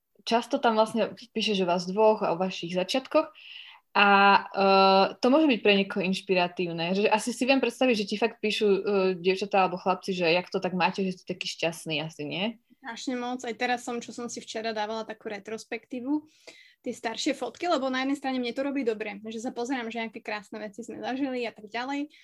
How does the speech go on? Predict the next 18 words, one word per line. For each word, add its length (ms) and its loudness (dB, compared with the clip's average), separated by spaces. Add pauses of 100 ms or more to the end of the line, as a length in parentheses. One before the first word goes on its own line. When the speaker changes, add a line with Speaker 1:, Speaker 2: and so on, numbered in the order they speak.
(360)
Speaker 2:
A 120 -6
fakt, 280 -6
vieš, 200 -2
koľko 320 -8
mi 120 -4
došlo 320 -6
správ, 440 -6
že 280 -8
ľudia 280 -2
majú 160 -2 (120)
noko-, 160 -10
dokonca, 360 -6
že 160 -8
top 360 -2
tri 160 -2
fotky 440 -10
nás 200 -6
dvoch, 360 -12